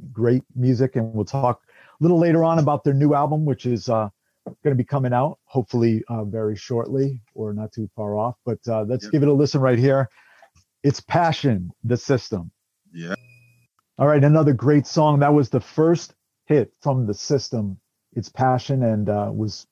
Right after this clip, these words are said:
Speaker 1: is also on the album Sweat. David Frank and Mike Murphy here joining us on Joe Kelly Radio. And, um, before we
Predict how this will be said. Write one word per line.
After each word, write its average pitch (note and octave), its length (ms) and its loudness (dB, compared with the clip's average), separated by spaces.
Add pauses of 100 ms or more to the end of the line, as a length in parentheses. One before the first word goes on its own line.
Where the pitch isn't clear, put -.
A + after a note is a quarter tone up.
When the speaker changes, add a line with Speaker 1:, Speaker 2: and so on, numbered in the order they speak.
Speaker 1:
is A#2+ 220 -2
also B2 280 2
on A#2 120 2
the A2 120 4
album G#2 300 -2
Sweat. - 460 -2 (680)
David D3+ 280 4
Frank D#3+ 320 0
and B2+ 120 2
Mike C3+ 220 0
Murphy C#3 340 2
here C3+ 240 4
joining C3+ 380 2
us B2+ 180 0
on A#2+ 160 -2
Joe B2 240 0
Kelly B2 380 0
Radio. C3 520 4
And, A#2 440 -4
um, A#2 360 -2 (600)
before F3 260 2
we E3 180 4